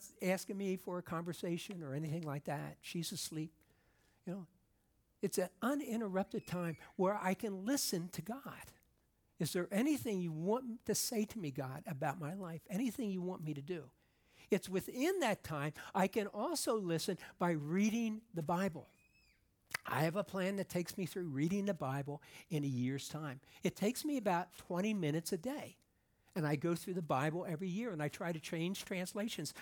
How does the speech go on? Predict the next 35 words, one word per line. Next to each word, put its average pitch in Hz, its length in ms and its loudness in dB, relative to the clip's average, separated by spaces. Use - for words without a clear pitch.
So 185 260 4
I 165 140 6
hear 285 560 2
things 233 360 0
different. 247 400 -6
But 190 200 6
out 214 240 4
of 359 120 0
that 247 200 4
time 214 380 -2
of 160 100 -4
reading, 208 400 2
I 190 160 2
say 233 320 2
to 240 140 -4
God, 147 240 2
"Is 185 160 2
there 202 120 4
something 226 720 2
in 330 300 2
this 160 320 2
that 185 180 -2
you 156 120 -2
want 151 180 -2
me 156 80 2
to 170 100 0
do?" 233 300 -6
Today, 233 500 4
because 208 340 -2
I 175 100 4
go 196 200 2
through 202 200 -2
Proverbs 175 640 0
every 247 320 0
month, 165 560 -4